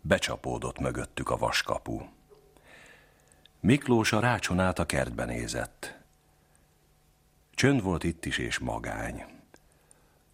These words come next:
Az üveggömböket figyelte. A pázsiton a kőtörpét, mely őrködni látszott. Meg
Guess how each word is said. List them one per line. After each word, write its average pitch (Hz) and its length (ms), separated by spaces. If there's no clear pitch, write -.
Az 120 220
üveggömböket 69 840
figyelte. 58 840
A - 80
pázsiton 92 600
a 53 80
kőtörpét, 76 1000
mely 80 220
őrködni 71 600
látszott. - 840
Meg - 140